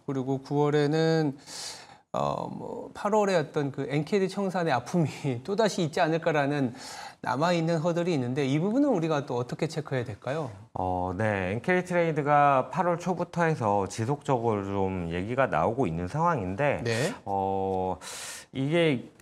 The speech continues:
Speaker 2: 비오제이와 연준이 그 통화 정책 사이클 자체가 연준 같은 경우는 인하 사이클이고
Speaker 1: 음.
Speaker 2: 비오제이는 인상 사이클이다 보니까 어쩔 수 없이 이러한 불확실성에 대한 부분들은,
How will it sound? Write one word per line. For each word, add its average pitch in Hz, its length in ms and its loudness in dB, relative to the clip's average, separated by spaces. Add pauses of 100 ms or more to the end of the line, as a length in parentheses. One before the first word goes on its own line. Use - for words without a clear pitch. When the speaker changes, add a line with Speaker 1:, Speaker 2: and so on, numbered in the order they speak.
(140)
Speaker 2:
비오제이와 156 1080 6
연준이 127 1800 0 (760)
그 107 260 -4
통화 214 280 2
정책 156 460 0
사이클 196 400 4
자체가 104 640 0 (280)
연준 160 320 4
같은 185 300 4
경우는 139 320 4
인하 110 260 4
사이클이고 101 760 2
Speaker 1:
음. 110 120 -4
Speaker 2:
비오제이는 151 640 2
인상 104 320 0
사이클이다 98 640 -4
보니까 90 640 -2 (260)
어쩔 196 380 0
수 196 120 0
없이 127 360 2
이러한 139 480 4
불확실성에 147 760 0
대한 98 300 -2
부분들은, 95 680 -4